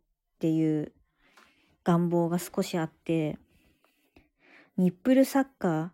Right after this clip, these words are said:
あの、吸引を、乳首とか、クリトリスを吸引する機械があるんですけど、陥没乳首とかを改善したりするやつですね。それで栗チンポ吸引したいなと思って、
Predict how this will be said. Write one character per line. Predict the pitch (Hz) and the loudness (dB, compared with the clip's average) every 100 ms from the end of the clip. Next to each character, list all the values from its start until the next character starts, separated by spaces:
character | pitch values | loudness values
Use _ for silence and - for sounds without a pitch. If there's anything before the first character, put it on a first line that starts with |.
| _ | _
あ | 165 | -6
の、 | 156 151 | -4 -6
吸 | - 226 240 | -4 -2 0
引 | 226 220 220 | 0 0 -2
を、 | 214 220 - | -4 -6 -10
乳 | - - | -18 -6
首 | 294 254 208 | -2 -2 -2
と | 160 | -4
か、 | - 160 151 - _ _ _ _ _ _ | -2 -2 -4 -10 _ _ _ _ _ _
ク | 208 | 0
リ | 202 | 0
ト | 233 | 2
リ | 220 | 0
ス | 208 170 | 0 -2
を | 156 | -2
吸 | - 202 214 | -2 0 2
引 | 214 214 | 2 0
す | 202 208 | 0 0
る | 196 196 - _ _ _ _ _ _ _ _ _ _ _ _ _ _ _ _ _ _ - | 2 2 0 _ _ _ _ _ _ _ _ _ _ _ _ _ _ _ _ _ _ -20
機 | - | -4
械 | - 190 | 2 2
が | 156 160 | 4 2
あ | |
る | 160 | 2
ん | 156 | -2
で | 156 | -4
す | - | -8
け | - | -8
ど、 | 156 151 143 175 _ _ _ _ | -4 -4 -4 -8 _ _ _ _
陥 | - 208 208 | -6 -2 0
没 | 220 208 208 | 0 -4 -10
乳 | - | -6
首 | 220 170 | -2 -2
と | 156 151 | -2 -4
か | 143 | -4
を | |
改 | - 160 156 | -2 -2 -2
善 | 160 160 | -2 -4
し | - | -6
た | - | -6
り | 156 | -4
す | 151 | -6
る | 147 | -8
や | 143 | -8
つ | - | -8
で | 151 | -10
す | 147 151 | -8 -8
ね。 | 147 185 _ - - _ | -8 -10 _ -20 -20 _
そ | - | -2
れ | 202 | -2
で | 208 | -2
栗 | 214 220 214 | -4 -2 -2
チ | - 233 | -2 -2
ン | |
ポ | 233 247 | -2 -4
吸 | 233 254 | -4 -2
引 | 233 180 | 0 0
し | 170 - | -2 -4
た | 196 | -2
い | 180 | 0
な | 180 190 190 | 0 -2 -4
と | - | -6
思 | 160 156 | -6 -6
っ | |
て、 | 156 _ 165 156 151 | -10 _ -4 -4 -4